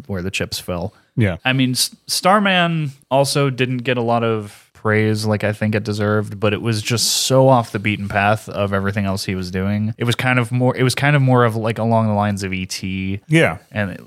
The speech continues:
Speaker 1: I think it was, like, after E T stomped The Thing at the box office
Speaker 2: Probably.
Speaker 1: was why that attracted him.
Speaker 2: Well,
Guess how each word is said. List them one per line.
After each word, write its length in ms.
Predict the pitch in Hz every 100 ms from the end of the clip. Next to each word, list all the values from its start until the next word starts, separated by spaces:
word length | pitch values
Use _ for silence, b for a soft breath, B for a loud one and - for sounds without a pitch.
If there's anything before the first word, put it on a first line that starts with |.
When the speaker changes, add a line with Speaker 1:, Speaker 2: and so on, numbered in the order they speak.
| - _ 120
Speaker 1:
I 80 |
think 220 | 123 208 240
it 80 |
was, 200 | 196 131
like, 200 | 120 110
after 360 | - 123 - 110
E 200 | - 123
T 260 | - 123 104
stomped 840 | - - - 92 107 117 - -
The 160 | 117 95
Thing 260 | - 107
at 80 | 98
the 80 | 92
box 360 | 90 92 101 -
office 220 | 69 80
Speaker 2:
Probably. 460 | 117 104 95 101 95
Speaker 1:
was 160 | 113
why 340 | 104 104 95 -
that 180 | 107 95
attracted 520 | 85 107 98 - -
him. 300 | 110 80 110
Speaker 2:
Well, 240 | 170 175